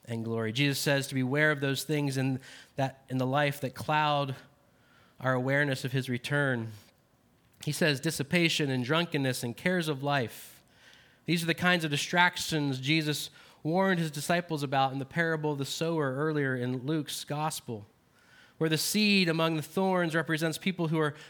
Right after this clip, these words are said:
choked out by anxieties and riches and pleasures of this life and do not bear fruit to maturity. The followers of Jesus are called to avoid these things in order to maintain a clear mind, to stay awake,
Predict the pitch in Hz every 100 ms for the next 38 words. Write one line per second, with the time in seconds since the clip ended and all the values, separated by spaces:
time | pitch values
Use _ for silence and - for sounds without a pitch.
0 | - - 196 196 190 165 156 151 147 139
1 | 156 175 175 151 139 135 139 175 - 151
2 | 135 131 - 175 180 156 139 135 127 123
3 | 131 143 147 143 131 127 147 147 135 123
4 | 135 123 - 151 131 - 120 - 139 139
5 | 120 98 - _ _ _ _ _ _ _
6 | _ _ _ _ _ _ _ _ _ _
7 | _ _ _ - 143 147 143 143 139 127
8 | 117 120 135 139 127 - 120 - 135 131
9 | 123 120 113 127 123 120 117 - 120 120
10 | 120 117 113 120 123 120 117 113 110 -
11 | 123 113 104 - 151 143 127 120 117 117
12 | 113 113 _ _ _ _ _ _ 107 -
13 | 139 135 127 110 101 -